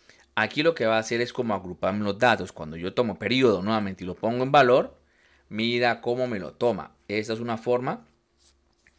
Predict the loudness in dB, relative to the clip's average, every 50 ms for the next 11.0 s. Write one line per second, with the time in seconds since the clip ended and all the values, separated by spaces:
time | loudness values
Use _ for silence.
0 | _ _ _ _ -4 -2 -2 -2 0 2 4 4 4 2 0 -4 -6 -6 -8 -8
1 | -4 -2 0 2 2 2 2 0 -2 -2 -2 -2 -6 -10 -12 -14 -16 -16 -16 -8
2 | -4 -4 -4 -2 0 2 4 4 4 2 0 -2 -6 -8 -4 -4 -2 -2 -2 -2
3 | -4 -6 -8 -10 -14 -8 -4 -2 -2 -2 -2 -4 -4 -2 -2 0 0 0 -2 -4
4 | -4 -6 -6 -8 _ _ _ _ _ _ _ _ -12 -8 -6 -4 -2 -2 -2 -4
5 | -4 -4 -2 -2 -2 -2 -4 -8 -10 -10 -8 -8 -8 -8 -10 -14 _ _ _ _
6 | _ _ _ _ _ _ _ _ _ _ _ -12 -12 -6 -2 -2 -2 -2 -2 -6
7 | -6 -6 -6 -6 -6 -4 -4 -4 -6 -6 -8 _ _ _ _ -6 -4 -4 -2 -2
8 | -2 -2 -2 -4 -4 -4 -4 -4 -4 -4 -6 -6 -6 -6 -4 -6 -4 -6 -6 -4
9 | 0 0 0 0 0 -2 -6 -8 -6 -6 -4 0 0 0 2 4 6 6 6 4
10 | 0 -2 -4 -6 -6 -4 -4 -6 -6 -6 -6 -6 -4 -2 -2 -2 -2 -4 -6 -10